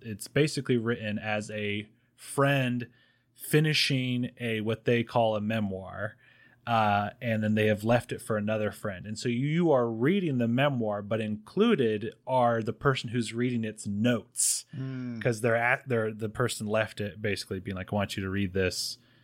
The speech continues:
Speaker 1: Tell me what you think." And so the
Speaker 2: Mm-hmm.
Speaker 1: person reading it will go, "Wait, what? That didn't happen." And we'll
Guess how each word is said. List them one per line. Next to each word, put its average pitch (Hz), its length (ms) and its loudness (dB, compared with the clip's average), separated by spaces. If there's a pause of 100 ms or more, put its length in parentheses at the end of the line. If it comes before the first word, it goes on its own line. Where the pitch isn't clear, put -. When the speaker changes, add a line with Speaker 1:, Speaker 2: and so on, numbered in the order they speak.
(120)
Speaker 1:
Tell 110 140 0
me 101 80 -2
what 92 200 -4
you 104 60 -6
think." 101 320 -6
And 123 100 0
so 120 120 -2
the 113 80 0
Speaker 2:
Mm-hmm. 113 80 -6
Speaker 1:
person 117 320 0
reading 113 260 0
it 101 220 -2 (240)
will 120 100 0
go, 110 180 4
"Wait, 147 380 0
what? 120 300 -2 (160)
That 233 240 -2
didn't 120 240 0
happen." 120 480 -2
And 117 200 -4
we'll 107 400 -2